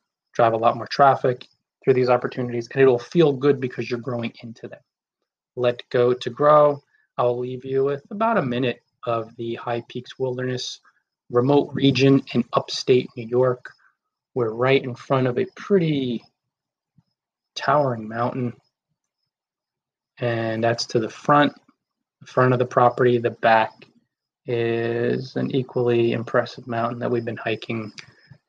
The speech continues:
Other than three neighbors, no human beings behind the house.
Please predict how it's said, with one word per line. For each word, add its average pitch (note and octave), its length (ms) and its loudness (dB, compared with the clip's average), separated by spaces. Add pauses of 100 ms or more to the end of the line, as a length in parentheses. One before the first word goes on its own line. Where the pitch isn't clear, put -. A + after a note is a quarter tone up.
(540)
Other A#2+ 160 6
than A2+ 140 6
three A#2+ 240 4
neighbors, A#2 640 4
no A#2 220 0
human A#2 380 -4
beings A2+ 360 -2
behind B2+ 560 0
the A2 40 -4
house. - 640 -6